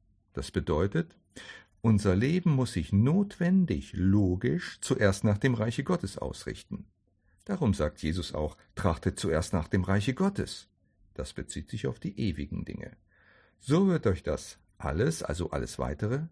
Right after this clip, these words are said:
zufallen.“ Das bezieht sich auf die irdischen Dinge. Das Suchen nach dem, was im Himmel ist, kommt also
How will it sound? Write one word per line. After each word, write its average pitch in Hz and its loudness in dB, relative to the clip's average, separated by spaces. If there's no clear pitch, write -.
zufallen.“ - -2
Das 170 0
bezieht 80 -4
sich - -4
auf 101 -4
die 147 -6
irdischen 55 -4
Dinge. - -12
Das 87 -2
Suchen 202 8
nach 151 6
dem, 139 4
was 98 4
im 85 4
Himmel 143 6
ist, 120 0
kommt 135 2
also 143 2